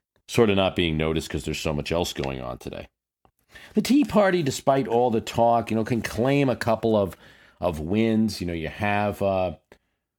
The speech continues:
R-, Rubio in, in Florida,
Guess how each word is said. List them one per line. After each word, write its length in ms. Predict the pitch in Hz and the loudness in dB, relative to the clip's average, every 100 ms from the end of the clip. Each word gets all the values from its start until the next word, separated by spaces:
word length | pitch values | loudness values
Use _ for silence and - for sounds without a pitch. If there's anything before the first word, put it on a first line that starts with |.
| _ | _
R-, 220 | 62 78 85 | -12 -10 -4
Rubio 680 | 90 107 104 104 101 98 95 | 0 2 2 2 2 2 0
in, 260 | 92 92 | 0 -4
in 160 | 85 82 | -6 -8
Florida, 880 | - - 117 113 110 107 101 98 | -8 -2 2 2 0 0 0 -2